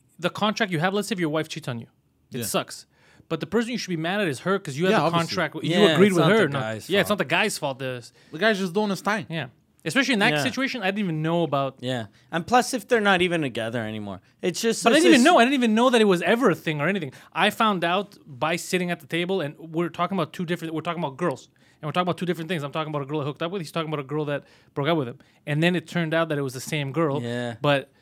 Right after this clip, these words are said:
Speaker 1: I was like, "Oh, don't say anything. Don't say," but I was so red that the guys, the other guy's like, "You okay, bro? You look hot." And I was like, "No, I'm fine, bro. It's fucking hot here." <laughs>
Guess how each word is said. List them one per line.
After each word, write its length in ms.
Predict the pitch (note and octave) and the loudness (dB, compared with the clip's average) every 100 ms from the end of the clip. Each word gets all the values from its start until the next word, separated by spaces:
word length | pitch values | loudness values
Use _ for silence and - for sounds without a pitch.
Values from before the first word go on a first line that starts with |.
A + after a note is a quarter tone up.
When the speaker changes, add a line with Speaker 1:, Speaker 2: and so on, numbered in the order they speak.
| _ _ _ | _ _ _
Speaker 1:
I 60 | A#2 | -16
was 80 | |
like, 140 | B2 A#2 | -14 -12
"Oh, 140 | A#2+ | -12
don't 140 | A#2 A#2+ | -12 -14
say 140 | B2+ | -14
anything. 260 | A#2+ A#2 A2+ - | -14 -14 -16 -16
Don't 120 | B2 | -14
say," 100 | C3+ | -12
but 140 | B2+ C#3 | -6 -6
I 40 | |
was 100 | C3+ | -6
so 180 | - F3+ | -4 -2
red 180 | F3 E3+ | 2 0
that 60 | E3+ | 0
the 60 | C#3+ | -2
guys, 260 | D3 D3+ | -2 -2
the 100 | C#3 | -2
other 100 | D#3 | -4
guy's 200 | D3+ C#3+ | -4 -8
like, 160 | C3 B2 _ _ - | -10 -16 _ _ -6
"You 100 | E3 | -2
okay, 180 | G#3 E4 | 2 4
bro? 160 | F#4 | 4
You 100 | A3+ | 4
look 140 | A#3 - | 2 2
hot." 300 | C#4 D4 - _ _ _ _ _ _ | 4 2 0 _ _ _ _ _ _
And 40 | E3 | -6
I 20 | |
was 80 | D#3+ | -4
like, 80 | G3 | 0
"No, 140 | F#4 | 4
I'm 40 | F4 | 6
fine, 180 | F#4 E4+ | 6 6
bro. 120 | B3 | 6
It's 100 | A3 | 2
fucking 240 | - D4+ B3 | 0 0 4
hot 180 | D4 | 6
here." 120 | G#3 F3 - | 6 4 8
<laughs> 500 | E4+ - - - | 8 8 4 4